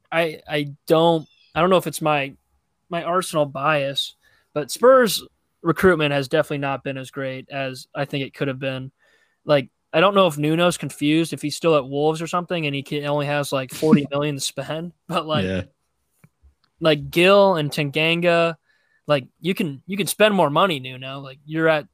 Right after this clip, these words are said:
Speaker 1: you're at Tottenham Hotspurs. Like, they have money.
Speaker 2: Yeah.
Speaker 1: But other than that, Arteta has recruited decently. Same thing, though. Arteta has recruited strange. Like, it, it has been strange, and it was strange to begin.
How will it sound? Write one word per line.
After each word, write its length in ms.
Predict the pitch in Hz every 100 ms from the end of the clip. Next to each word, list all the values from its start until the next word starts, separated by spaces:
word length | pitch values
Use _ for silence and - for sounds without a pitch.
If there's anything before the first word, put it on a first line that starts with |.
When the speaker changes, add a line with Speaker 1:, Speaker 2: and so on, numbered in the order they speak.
| _ _ -
Speaker 1:
you're 120 | 170
at 80 | 165
Tottenham 340 | - 202 175
Hotspurs. 640 | - 160 156 - 123 123 -
Like, 160 | 135 151
they 140 | 160
have 340 | 180 196 143
money. 420 | 156 143 127 143 - _ _ _ _ _ -
Speaker 2:
Yeah. 280 | 101 101 92 151
Speaker 1:
But 260 | 156 147 _ _ _ _ _ _ -
other 220 | 202 233
than 140 | 190
that, 280 | 160 143 135 _ _ _ _ _ _ _ _ _ _ _ _ -
Arteta 380 | 165 - 220 185
has 360 | 170 170 156
recruited 600 | 160 - 160 151 139 135 _ _ _ _ _ _ _ _ -
decently. 640 | 160 147 151 127 123 131 139
Same 360 | - 214 220 208
thing, 200 | 180 151
though. 340 | 131 131 143 _ _ _ _ _ _ 160
Arteta 600 | 151 196 185 170 151 - _
has 280 | 160 160 170
recruited 360 | - 175 147
strange. 460 | - 147 151 165 92
Like, 180 | 135 120
it, 180 | 175 175
it 140 | 190
has 240 | 185 220 208
been 120 | 175
strange, 320 | - 175 170
and 80 | 160
it 80 | 143
was 220 | 160 160
strange 440 | - 151 139 135
to 80 | 143
begin. 380 | 135 135 127